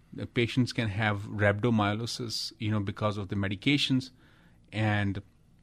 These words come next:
so, you know, that is basically the differential diagnosis. And, uh, you know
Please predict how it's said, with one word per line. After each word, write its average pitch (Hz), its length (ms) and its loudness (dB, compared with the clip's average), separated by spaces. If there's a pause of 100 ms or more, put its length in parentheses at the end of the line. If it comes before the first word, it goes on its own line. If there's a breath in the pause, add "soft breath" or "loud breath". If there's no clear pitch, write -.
(960)
so, 160 380 0
you 151 140 0
know, 147 100 8
that 143 240 4
is 156 160 4
basically 131 500 2
the 120 120 -2
differential 120 400 0
diagnosis. 110 560 -2 (400 loud breath)
And, 110 400 0
uh, 98 500 4 (300)
you 110 140 6
know 98 360 6